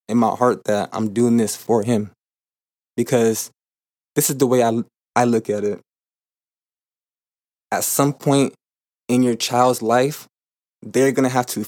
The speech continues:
face their fears or deal with the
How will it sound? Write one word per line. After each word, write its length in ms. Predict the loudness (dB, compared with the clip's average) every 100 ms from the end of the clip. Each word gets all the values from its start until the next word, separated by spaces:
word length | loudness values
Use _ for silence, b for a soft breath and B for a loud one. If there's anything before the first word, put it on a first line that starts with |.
| 0
face 180 | 0 0
their 220 | 0 -2
fears 600 | -2 -2 0 0 -4 -12 _ _ _ _ _ _ _ _ _ _ _ _ _ _ _ _ _ _ _ _ _ _ 0
or 140 | 0
deal 300 | 0 2 2
with 160 | 2 0
the 180 | -2